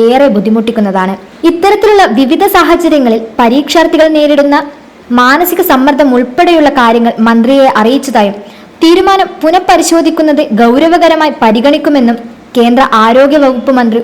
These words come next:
ഉറപ്പു നൽകിയിട്ടുണ്ടെന്നും ഷാഫി പറമ്പിൽ മാധ്യമങ്ങളോട് പറഞ്ഞു. വടകരയിലെ വോട്ടർമാർക്ക് തെറ്റിയിട്ടില്ല എന്ന് ഒരിക്കൽ കൂടി തെളിയിക്കുകയാണ് ഷാഫി.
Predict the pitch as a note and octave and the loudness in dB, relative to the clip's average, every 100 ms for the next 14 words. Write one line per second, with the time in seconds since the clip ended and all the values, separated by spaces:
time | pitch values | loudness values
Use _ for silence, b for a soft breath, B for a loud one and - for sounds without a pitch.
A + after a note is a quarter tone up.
0 | A#3 C4+ C#4 G4 E4+ C4 C4+ C4+ B3 A3+ | 0 -2 0 -2 0 0 -2 0 0 0
1 | G#3+ G#3 - B3+ A3 A3 C#4+ C#4+ A#3 G#3+ | 0 -4 -6 -2 0 0 0 2 2 0
2 | - G#3+ G#3+ G#3+ A#3+ C4 A#3 G#3+ G3+ G3+ | 0 0 2 2 2 2 2 0 0 0
3 | G3 G3+ G3 B B B B B G#3+ A3+ | 0 -2 -6 B B B B B 0 2
4 | A#3 C#4+ C#4+ C#4 C4 A#3 A3+ C4+ C4 A#3+ | 2 0 2 2 2 2 0 0 2 0
5 | B3 - A3+ A3+ B3+ A3 G3+ F#3 B B | -2 0 -2 0 -2 0 -2 -4 B B
6 | B C4 C4+ C4 D4 C#4+ G4 G4 D#4+ - | B 0 2 2 2 0 0 2 0 2
7 | B3+ B3+ C#4 C#4+ B3 G#3+ G3 F#3+ - G3 | 0 0 0 0 0 0 -4 -6 -4 -4
8 | G3 G#3 | -4 -8